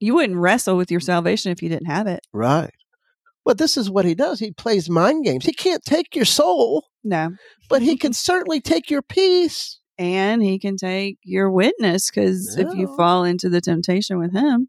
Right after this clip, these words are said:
Speaker 1: yeah.
Speaker 2: Look at your sins, Marla,
Speaker 1: Hmm.
Speaker 2: you committed in your past.
Speaker 1: Mm.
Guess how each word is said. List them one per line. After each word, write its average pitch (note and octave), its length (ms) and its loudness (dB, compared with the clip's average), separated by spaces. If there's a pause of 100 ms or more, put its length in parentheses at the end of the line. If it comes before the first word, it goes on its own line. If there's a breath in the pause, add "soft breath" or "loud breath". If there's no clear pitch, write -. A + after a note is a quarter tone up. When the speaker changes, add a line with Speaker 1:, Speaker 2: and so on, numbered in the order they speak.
(140)
Speaker 1:
yeah. A#3 240 2 (640)
Speaker 2:
Look D#4+ 260 2
at D3+ 160 4
your G#2 180 0
sins, A2+ 540 -2
Marla, D#2+ 520 -10 (480)
Speaker 1:
Hmm. B3 180 4
Speaker 2:
you D#3+ 160 4
committed A#2+ 640 0
in G2+ 160 -2
your F2+ 300 -6
past. - 800 -10
Speaker 1:
Mm. F3+ 320 -18